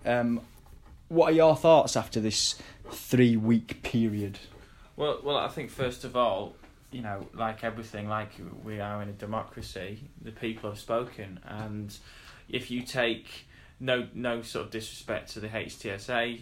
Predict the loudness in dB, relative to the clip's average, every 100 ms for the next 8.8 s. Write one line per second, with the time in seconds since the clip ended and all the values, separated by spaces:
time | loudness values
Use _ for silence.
0 | -12 -10 -8 -8 -10 -12 -14 -14 -12 -10
1 | -4 -2 0 -2 -2 -2 -2 -6 -16 -18
2 | -20 -18 -16 -6 -2 0 -2 0 0 0
3 | -2 -6 -6 -6 -6 0 0 0 0 -2
4 | -4 -4 -6 -4 -4 -4 -8 -8 -2 -2
5 | -4 -12 -6 -6 -4 -4 -6 -4 -8 -6
6 | -12 -6 -6 -4 -6 -2 0 0 0 0
7 | -2 -2 -4 -8 -14 -20 -6 -4 -4 -6
8 | -6 -4 -2 -4 -4 -4 -4 -8